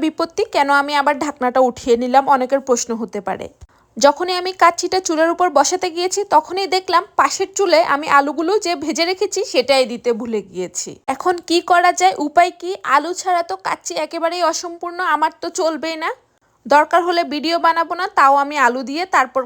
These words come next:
নিজে নিজে খাবো, এমন একটি অবস্থা। যাই হোক, পরে উপায় বের করলাম। একটি স্প্যাচুলারের মাথার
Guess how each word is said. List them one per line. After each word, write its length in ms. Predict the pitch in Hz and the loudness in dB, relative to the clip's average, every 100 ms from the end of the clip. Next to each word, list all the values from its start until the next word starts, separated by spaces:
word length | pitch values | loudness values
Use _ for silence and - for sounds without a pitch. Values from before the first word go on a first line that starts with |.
| 254 | -6
নিজে 200 | 269 269 254 | -6 -6 -6
নিজে 160 | 226 285 | -6 -2
খাবো, 220 | 220 175 180 _ _ - | 0 0 -8 _ _ 0
এমন 260 | 294 311 339 330 | 2 2 0 -2
একটি 180 | - 277 226 | 4 4 4
অবস্থা। 320 | 233 - 311 233 | 2 -2 -4 2
যাই 180 | 262 277 | 2 2
হোক, 120 | 339 381 - | -2 -4 0
পরে 160 | 311 320 277 | 2 0 -2
উপায় 220 | 294 302 | -2 0
বের 140 | 320 320 359 | -4 -6 -6
করলাম। 280 | 349 320 370 - - - 262 | 0 0 0 -6 -6 0 0
একটি 200 | 262 330 320 | 0 -4 -2
স্প্যাচুলারের 600 | - 330 349 349 359 392 359 269 | 2 2 2 2 2 2 0 0
মাথার 340 | 269 - | 2 0